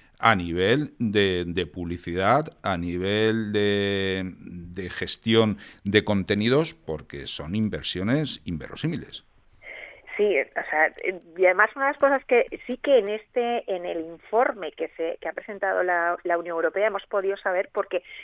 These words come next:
Speaker 2: no tenemos apenas datos de, por ejemplo, cuántos usuarios eu-, europeos, y en este documento aparece, pues, que en Europa hay ciento treinta y siete millones de usuarios de, de, de TikTok. Es un num-, es un número,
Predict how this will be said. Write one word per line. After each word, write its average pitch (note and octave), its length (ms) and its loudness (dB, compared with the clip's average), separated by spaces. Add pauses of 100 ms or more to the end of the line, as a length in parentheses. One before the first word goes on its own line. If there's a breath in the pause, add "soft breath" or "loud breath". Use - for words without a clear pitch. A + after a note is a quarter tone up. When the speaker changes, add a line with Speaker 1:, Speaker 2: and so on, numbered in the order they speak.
Speaker 2:
no G#3 280 0
tenemos C4+ 360 -8
apenas F#3 460 0
datos F#3 380 2 (160)
de, F3 180 -2
por F3 120 -2
ejemplo, F#3+ 220 -2
cuántos G3+ 300 0
usuarios F3 560 0
eu-, E3 300 -2
europeos, E3+ 480 2
y G3 80 0
en F3+ 80 -2
este F#3+ 200 -2
documento A#3+ 440 0
aparece, G#3 560 2 (260 loud breath)
pues, F#3+ 160 -2
que G3 60 -2
en F3+ 80 -2
Europa F#3 420 4
hay - 300 4
ciento A#3+ 380 -2
treinta G3+ 280 -6
y F3+ 160 -2
siete G#3+ 260 0
millones G3+ 640 -6
de F3 100 -4
usuarios F3 600 2 (480 loud breath)
de, D#3+ 440 -4
de, D3+ 640 -6
de D#3+ 180 -6
TikTok. C#4 480 0
Es - 140 -8
un B3 200 -8
num-, B3 200 -2
es - 140 -10
un A3 140 -10
número, B3 420 0